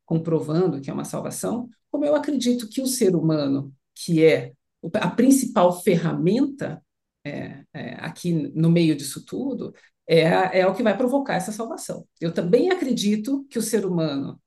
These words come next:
e aí é outro, é outro detalhe da história, né? Tecnologia é fácil falar, o problema é falar de ser humano.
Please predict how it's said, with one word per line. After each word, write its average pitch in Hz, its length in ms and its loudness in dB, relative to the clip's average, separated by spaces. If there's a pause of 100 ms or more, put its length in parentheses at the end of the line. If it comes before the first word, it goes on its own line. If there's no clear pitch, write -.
(380)
e 156 120 2
aí 170 180 6
é 220 140 8
outro, 220 420 6
é 180 80 6
outro 226 320 6
detalhe 196 300 0
da 175 40 2
história, 147 320 -2
né? 165 120 -4
Tecnologia 214 480 0
é 294 100 -6
fácil 240 280 -2
falar, - 260 -10
o - 80 -16
problema 180 300 -4
é 247 40 -2
falar 233 220 -6
de - 80 -12
ser 190 120 -6
humano. 139 280 -8